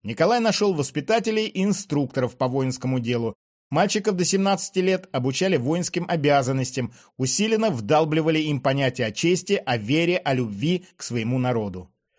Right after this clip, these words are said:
Из них должна была выпистываться гвардия, на которую в будущем мог опереться Николай. Такая тактика воспитания уже оправдала себя в прошлом. Янычарские корпуса были самым мощным оружием турок.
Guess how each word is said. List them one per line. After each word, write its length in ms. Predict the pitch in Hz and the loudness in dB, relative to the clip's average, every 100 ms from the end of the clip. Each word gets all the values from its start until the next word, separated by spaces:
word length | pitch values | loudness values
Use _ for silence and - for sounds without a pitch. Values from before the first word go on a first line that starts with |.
| _ - - | _ -18 -6
Из 160 | 120 | 0
них 180 | 151 220 | 2 2
должна 360 | 175 170 165 170 | 2 2 2 2
была 200 | 170 160 | 2 2
выпистываться 760 | 135 190 196 - 180 185 175 | 2 0 -2 -2 -2 0 -2
гвардия, 600 | 143 123 175 131 110 90 - - - | -2 2 2 2 -4 -6 -10 -20 -10
на 100 | 117 | -4
которую 360 | 147 156 147 | 0 2 2
в 80 | 127 | 0
будущем 440 | 117 175 190 - 190 | -2 0 0 0 0
мог 240 | 131 - | 0 0
опереться 440 | 123 120 117 - | -2 -2 -4 -4
Николай. 540 | 123 113 127 113 101 - _ _ _ - | -6 -2 -2 -2 -4 -10 _ _ _ -6
Такая 320 | 135 151 127 | 0 2 2
тактика 500 | - 180 180 190 185 | 4 2 2 -4 -2
воспитания 640 | 185 - 180 196 190 190 | -4 -4 0 2 2 0
уже 280 | 185 127 156 | -2 0 2
оправдала 520 | 180 190 175 156 147 | 2 0 2 2 2
себя 240 | 127 127 127 | 0 -2 -2
в 100 | - | -2
прошлом. 560 | 131 127 - 110 104 - _ _ | -2 0 -2 -6 -8 -10 _ _
Янычарские 680 | 120 160 160 170 139 - 120 | -2 0 2 2 2 -4 -6
корпуса 460 | 123 107 131 202 | -6 -6 -2 0
были 240 | 208 139 135 | 0 0 0
самым 520 | - - 156 180 196 | 0 2 2 2 0
мощным 460 | 151 143 135 160 165 | 2 0 -2 -6 -4
оружием 480 | 131 123 120 127 135 | -4 -2 -2 -4 -4
турок. 460 | 127 117 101 - | -4 -4 -6 -12